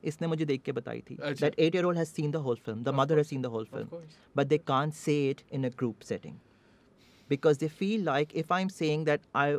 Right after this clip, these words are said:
Speaker 1: watch certain kind of content
Speaker 2: Hmm।
Speaker 1: which is created by non-Muslims, Hindus primarily, because we have hatred for a lot of other, actually for everyone।
Speaker 2: Hmm।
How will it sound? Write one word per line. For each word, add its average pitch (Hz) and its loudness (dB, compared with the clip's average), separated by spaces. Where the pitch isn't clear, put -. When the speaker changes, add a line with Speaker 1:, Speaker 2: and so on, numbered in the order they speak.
Speaker 1:
watch 151 0
certain 151 0
kind 139 -2
of - -10
content 110 -8
Speaker 2:
Hmm। 135 -12
Speaker 1:
which 143 -6
is - -14
created 139 0
by 143 8
non-Muslims, 104 -2
Hindus 135 4
primarily, 104 -2
because 113 -6
we 120 -4
have - -14
hatred 160 0
for 123 0
a 120 0
lot 120 -4
of 117 -8
other, 123 -8
actually 117 -14
for 127 -14
everyone। 107 -4
Speaker 2:
Hmm। 156 -6